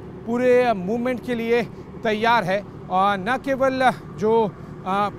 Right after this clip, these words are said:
पुरुष soldiers हैं, बल्कि महिला soldiers भी आपको, आ, दिखाई देंगी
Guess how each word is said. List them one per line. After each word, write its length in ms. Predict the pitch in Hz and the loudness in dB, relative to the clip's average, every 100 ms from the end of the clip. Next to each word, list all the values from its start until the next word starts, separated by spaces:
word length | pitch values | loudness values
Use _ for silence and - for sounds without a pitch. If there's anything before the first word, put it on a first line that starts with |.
| - | -4
पुरुष 360 | 285 294 - 254 | -2 -2 -2 -2
soldiers 640 | 240 240 233 226 254 233 | -2 0 0 2 -2 -2
हैं, 80 | 269 | -4
बल्कि 280 | 247 190 233 | -4 -4 -4
महिला 320 | 226 254 269 | 0 0 0
soldiers 360 | 240 226 247 208 | -2 -2 -2 -2
भी 120 | 240 | 0
आपको, 420 | 226 - 240 226 - - - | 0 0 0 0 -4 -12 0
आ, 220 | 202 214 | 2 2
दिखाई 380 | 196 185 226 240 | -2 -2 -2 -2
देंगी 340 | 226 220 269 | -2 -4 -6